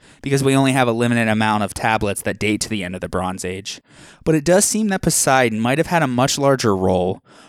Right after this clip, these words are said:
or at least was equal to Zeus, in the mindset of the Bronze Age Greeks,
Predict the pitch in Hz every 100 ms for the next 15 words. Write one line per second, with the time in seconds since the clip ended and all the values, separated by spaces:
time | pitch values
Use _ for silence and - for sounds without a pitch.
0 | _ 151 131 151 - 135 123 131 - 117
1 | 110 101 95 92 - - - - 175 170
2 | 151 147 160 165 127 110 104 107 104 98
3 | 90 - 101 90 - - -